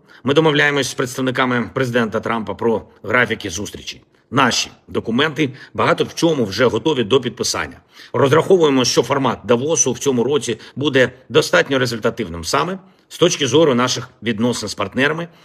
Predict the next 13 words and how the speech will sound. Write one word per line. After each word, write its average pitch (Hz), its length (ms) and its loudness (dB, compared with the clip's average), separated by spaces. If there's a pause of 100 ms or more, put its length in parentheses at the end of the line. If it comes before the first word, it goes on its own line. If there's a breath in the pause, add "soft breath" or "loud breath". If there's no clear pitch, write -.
(120 soft breath)
і 117 80 -2
нашого 139 400 2
відновлення 120 640 -2 (260 soft breath)
після 113 280 2
російських 104 440 -4
ударів. 80 280 -12 (540 loud breath)
Зараз 143 280 2
треба, 156 260 4
щоб 127 340 0
урядовці 127 500 2
проаналізували 123 640 0
оперативно 120 580 -4 (200)
кожен 131 380 0